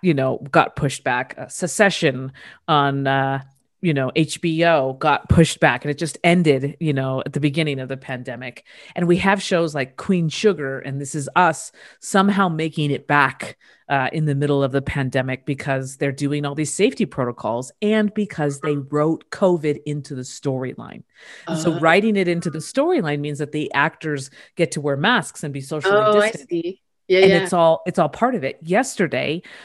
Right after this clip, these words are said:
Speaker 1: a new season began of a T V show called New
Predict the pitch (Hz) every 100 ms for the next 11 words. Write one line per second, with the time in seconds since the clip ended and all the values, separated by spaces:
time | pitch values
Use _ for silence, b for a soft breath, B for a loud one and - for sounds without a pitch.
0 | B - 170 165 196 - 190 160 151 151
1 | 147 135 143 143 151 135 135 - 175 170
2 | - 139 135 143 135 139 139